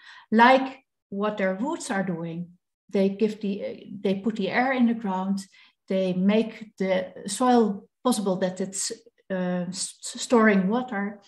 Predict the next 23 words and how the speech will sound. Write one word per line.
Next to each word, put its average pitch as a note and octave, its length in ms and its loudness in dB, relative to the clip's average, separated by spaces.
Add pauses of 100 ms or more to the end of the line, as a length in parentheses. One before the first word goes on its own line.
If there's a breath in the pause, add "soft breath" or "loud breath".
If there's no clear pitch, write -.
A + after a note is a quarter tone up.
(340 loud breath)
They A3 100 6
make A3 260 6
minerals B3 560 6
available, G3 720 -2 (340 loud breath)
and A#3 120 4
they A#3 100 2
also B3 380 0
are G3 340 0
organic G3 340 0
material F#3 680 -4 (240)
for F3 580 -2 (100)
food A3 260 -2
soil B3 380 -4
organisms. E3+ 720 -10 (500 loud breath)
So A#3 160 0
these C4+ 360 -2
plants, G#3 640 -2 (800 loud breath)
um, G#3 680 2
are A#3 160 6
there G#3+ 440 4 (160)
because B3 380 2 (120)
of G3 320 -6 (200)
bees A3 300 4